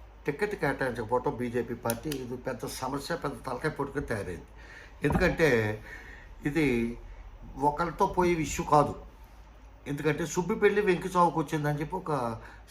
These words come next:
సామెత ఉంటుంది, దీనికోసం వచ్చిందేమో. ఎందుకంటే అక్కడ ఉన్న ప్రధాన ఎక్కువ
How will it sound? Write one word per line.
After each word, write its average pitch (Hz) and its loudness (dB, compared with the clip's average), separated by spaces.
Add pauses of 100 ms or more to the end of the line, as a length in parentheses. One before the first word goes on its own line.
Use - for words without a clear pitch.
సామెత 170 6
ఉంటుంది, 131 -2
దీనికోసం 175 4
వచ్చిందేమో. 110 -4 (120)
ఎందుకంటే 135 -4 (400)
అక్కడ 170 4 (340)
ఉన్న 190 0 (720)
ప్రధాన 160 6
ఎక్కువ 160 4